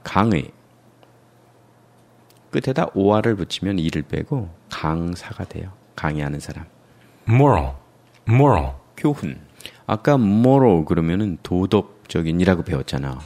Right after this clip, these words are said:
Speaker 1: 왜? 사람들이, 무리가 알아야 되는 지식이 무리알, moral이 되는 거예요.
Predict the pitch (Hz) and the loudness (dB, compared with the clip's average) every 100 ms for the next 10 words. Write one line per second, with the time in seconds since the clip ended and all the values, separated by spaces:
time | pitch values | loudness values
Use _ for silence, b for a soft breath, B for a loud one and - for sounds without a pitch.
0 | 90 - 113 - - B B B B _ | -10 2 2 2 -4 B B B B _
1 | _ _ - - 147 143 139 139 139 90 | _ _ -10 0 2 2 2 0 0 0
2 | 80 78 95 127 135 143 135 82 92 123 | -2 -2 2 2 2 2 0 0 2 2
3 | 147 127 127 120 - 101 - 110 117 85 | 2 2 0 0 -2 -2 -2 -2 -2 -2
4 | 98 131 135 - 85 80 67 65 82 98 | -2 2 0 0 0 0 0 -2 2 4
5 | 98 90 85 87 80 69 69 65 65 71 | 4 4 2 2 -2 -4 -6 -6 -8 -10